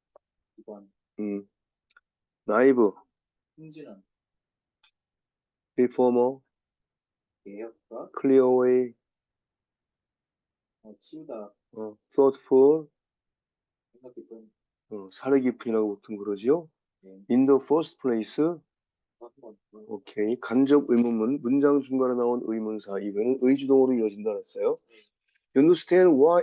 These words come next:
Speaker 2: it is the way in the first place? Why it is in the first place? 당신은 왜 그것이 처음에, 어, 있었던 현재 모습,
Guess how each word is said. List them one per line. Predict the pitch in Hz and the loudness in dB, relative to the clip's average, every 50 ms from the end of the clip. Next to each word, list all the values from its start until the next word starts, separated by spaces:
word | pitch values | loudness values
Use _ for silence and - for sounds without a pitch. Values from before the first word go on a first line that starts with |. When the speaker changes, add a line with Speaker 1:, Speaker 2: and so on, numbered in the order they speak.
| - | 2
Speaker 2:
it | 143 147 147 | 2 2 4
is | 165 180 170 - - | 4 2 0 -2 -4
the | 127 123 | -2 0
way | 113 110 107 107 107 107 120 139 147 151 151 143 - 123 | 2 2 2 2 0 0 0 0 0 0 -2 -4 -8 -10
in | 117 113 113 107 | -8 -8 -6 -2
the | 117 113 110 - _ _ - | -2 -2 -2 -4 _ _ -6
first | - 165 170 - _ _ | -6 -6 -6 -6 _ _
place? | - 185 185 160 120 104 - - - - - _ _ - | -4 -2 0 0 0 -2 -4 -10 -18 -20 -20 _ _ -4
Why | 107 120 143 165 165 | -2 -2 0 0 -2
it | 165 127 139 139 | 0 0 2 2
is | 160 160 - - | 0 0 -2 -2
in | 139 127 123 120 | -2 -2 0 0
the | 127 123 - | -2 -2 -4
first | - 139 139 135 - - | -4 -6 -6 -6 -8 -8
place? | - 160 151 113 - - - - _ _ _ _ _ _ _ _ _ _ _ _ _ _ - | -4 -4 -4 -4 -4 -10 -18 -20 _ _ _ _ _ _ _ _ _ _ _ _ _ _ -6
당신은 | - 135 170 190 185 - - 175 156 143 139 147 160 156 135 135 | -2 0 2 2 2 2 2 4 6 6 6 6 6 4 2 0
왜 | - 113 131 151 165 165 165 160 | 0 4 4 6 6 6 4 2
그것이 | 156 - - 123 120 135 131 117 - - 98 104 110 123 123 101 - _ _ _ _ _ _ _ _ _ _ _ _ _ _ _ _ _ _ _ _ _ _ _ _ _ _ _ _ _ _ _ _ _ - | 0 -4 -10 -2 2 2 2 2 -2 -10 -8 -6 -4 -4 -4 -4 -8 _ _ _ _ _ _ _ _ _ _ _ _ _ _ _ _ _ _ _ _ _ _ _ _ _ _ _ _ _ _ _ _ _ -18
처음에, | - - - 202 208 202 202 170 - 104 110 139 180 208 - _ _ _ _ _ _ _ _ _ _ _ _ _ _ _ _ _ _ _ - _ _ _ - | -10 0 4 6 8 8 8 6 4 2 2 0 -2 -4 -8 _ _ _ _ _ _ _ _ _ _ _ _ _ _ _ _ _ _ _ -20 _ _ _ -12
어, | 117 107 107 110 - - | -8 -6 -6 -6 -4 -4
있었던 | 131 - - - - 160 151 151 - 156 131 107 - - _ _ _ _ _ _ _ _ _ _ _ _ _ _ _ _ _ _ _ _ _ _ _ _ _ _ _ _ _ _ _ _ _ _ | -6 -4 -2 2 4 4 4 4 4 2 2 2 0 -4 _ _ _ _ _ _ _ _ _ _ _ _ _ _ _ _ _ _ _ _ _ _ _ _ _ _ _ _ _ _ _ _ _ _
현재 | - 196 214 214 202 208 208 175 | 2 2 4 4 6 6 6 6
모습, | 120 113 131 135 - 151 139 - | 6 2 -2 0 0 -2 -2 -2